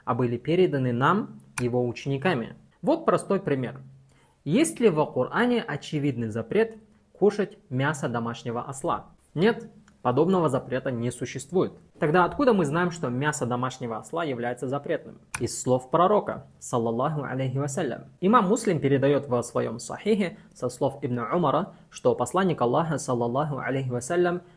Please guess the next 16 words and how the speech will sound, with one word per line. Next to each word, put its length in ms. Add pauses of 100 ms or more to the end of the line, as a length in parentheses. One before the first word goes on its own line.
(100)
запретил 640
кушать 480
мясо 380
домашних 500
ослов. 340 (220)
Или 160
вот 220
ещё 180
один 240
пример. 360 (440)
Есть 340
ли 80
в 140
Коране 540
очевидный 640
запрет 480